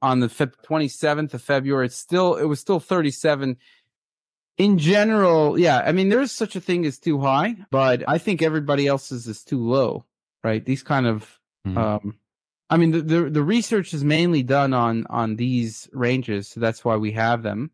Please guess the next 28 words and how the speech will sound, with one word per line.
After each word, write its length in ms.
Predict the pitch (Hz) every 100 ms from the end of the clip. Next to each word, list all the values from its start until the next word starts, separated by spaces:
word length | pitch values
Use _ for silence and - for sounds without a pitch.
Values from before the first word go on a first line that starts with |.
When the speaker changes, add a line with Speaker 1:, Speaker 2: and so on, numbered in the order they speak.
| _
Speaker 1:
And 220 | 139 139
there's 180 | 147 -
kind 240 | 175 170
of 140 | 156 -
some, 500 | - 151 139 131 - _ -
you 120 | 175
know, 60 | 139
there's 220 | 170 175
a 40 |
trade-off. 500 | - 240 208 127 104 - _ _
That's 240 | 143 139 -
why 220 | 135 123
I 40 |
don't, 180 | 123 120
you 140 | - 135
know, 160 | 113
it's, 180 | 107 -
it's 240 | - 120 -
not 160 | 123 -
clear 300 | 139 127 117
that 180 | 107 - _
just 220 | - 117
having 320 | 123 113 107 107
higher 360 | 117 113 110
is 120 | 107
always 200 | 113 104
better, 300 | 104 143 123
but, 320 | 107 110 101